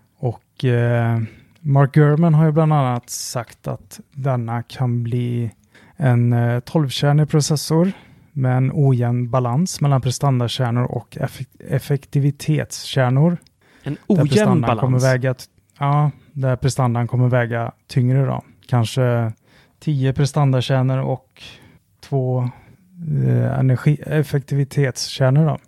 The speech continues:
Speaker 1: exempelvis. Och, eh, grafiken kommer öka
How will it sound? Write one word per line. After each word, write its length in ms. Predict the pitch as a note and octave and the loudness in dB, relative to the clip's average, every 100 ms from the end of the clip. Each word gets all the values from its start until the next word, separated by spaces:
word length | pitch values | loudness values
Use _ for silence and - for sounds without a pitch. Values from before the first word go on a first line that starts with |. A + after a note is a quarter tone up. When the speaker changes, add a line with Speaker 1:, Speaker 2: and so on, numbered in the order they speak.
| _ _ _ _ | _ _ _ _
Speaker 1:
exempelvis. 800 | - B2 C#3 A2+ B2+ B2 - - - _ _ _ - - _ _ _ - | -8 -4 -4 -6 -8 -8 -10 -16 -16 _ _ _ -20 -20 _ _ _ -6
Och, 440 | C3 - _ - | -6 -6 _ -2
eh, 280 | C3+ B2 A#2+ | 0 2 -2
grafiken 580 | B2 C#3 - C#3+ D#3+ D3+ | 0 0 2 0 0 2
kommer 240 | D3+ D3 - | 2 0 0
öka 720 | D#3 B2+ - B2+ A#2+ A#2 A2 | 0 0 -2 -2 0 0 -4